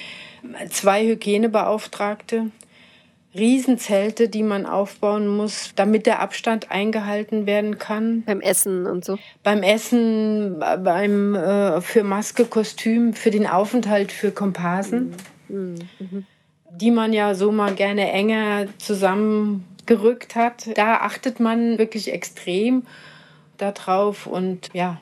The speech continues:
Speaker 1: ich find's auch einfach wichtig.
Speaker 2: Und wird zum Beispiel auch jetzt versucht, diese Abstandsregel in die Auflösung mit einzubeziehen? Also, dass, wenn es jetzt nicht unbedingt nötig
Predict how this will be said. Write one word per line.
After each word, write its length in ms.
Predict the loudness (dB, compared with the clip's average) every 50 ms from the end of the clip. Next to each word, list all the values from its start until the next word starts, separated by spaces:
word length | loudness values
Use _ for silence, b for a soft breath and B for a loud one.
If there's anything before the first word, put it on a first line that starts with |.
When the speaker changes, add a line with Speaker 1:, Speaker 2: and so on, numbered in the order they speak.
| -14 -12
Speaker 1:
ich 160 | -10 -4 0
find's 200 | 2 2 2 2
auch 160 | 0 -2 -2
einfach 400 | -4 -4 -4 -2 -2 -4 -4 -4
wichtig. 480 | -4 -4 -4 -4 -4 -6 -6 -6 -10 -20 -20 -20 -20 _ _ _ _ _ _ _ _ _ _ -20 B B B B B -8
Speaker 2:
Und 160 | -8 -8 -8 -10 -10 -6
wird 240 | -6 -4 -4 -4 -2
zum 80 | 0
Beispiel 340 | 0 0 0 0 -2 -2 0
auch 300 | 2 4 4 4 2 0 -2
jetzt 280 | -4 -4 -4 -6 -6 -2
versucht, 920 | 0 0 0 0 -2 -4 -4 -2 -2 -2 -4 -6 -8 -14 -14 -16 -10 -4
diese 320 | -2 -2 0 0 0 0 0
Abstandsregel 1200 | 0 -2 -4 -6 -2 0 0 0 0 -2 -6 -6 -6 -2 0 0 0 0 0 0 2 2 2 2
in 180 | 0 -2 -2
die 160 | -2 -2 -2 -2
Auflösung 880 | 0 0 0 0 -2 0 0 2 2 2 2 0 -2 -2 0 0 0
mit 240 | 0 0 -2 -2 -2
einzubeziehen? 920 | -2 -2 -2 -2 -4 -6 -4 -4 -4 -2 -2 2 2 4 4 4 2 2 0
Also, 160 | 0 2 2
dass, 220 | 0 0 0 0 0
wenn 140 | 0 2 2
es 100 | 2 2
jetzt 180 | 0 0 0 0
nicht 200 | 0 0 2 2
unbedingt 360 | 2 2 2 0 -2 -4 -6
nötig 720 | -4 -2 0 2 2 2 2 2 0 -2 -2 -6 -14 -14